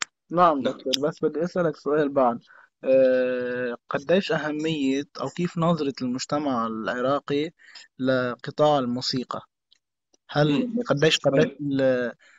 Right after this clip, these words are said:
Speaker 1: قديش اللي بيرغبوا بهذا القطاع؟
Speaker 2: نعم. هذا القطاع طبعًا هنا في،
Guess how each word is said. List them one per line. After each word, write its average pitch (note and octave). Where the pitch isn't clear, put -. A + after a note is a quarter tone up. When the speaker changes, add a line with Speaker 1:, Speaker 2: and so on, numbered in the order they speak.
Speaker 1:
قديش C#3+
اللي C#3
بيرغبوا C#3
بهذا C3+
القطاع؟ A2+
Speaker 2:
نعم. A#2
هذا G#3
القطاع F#3+
طبعًا F#3
هنا E3
في، D#3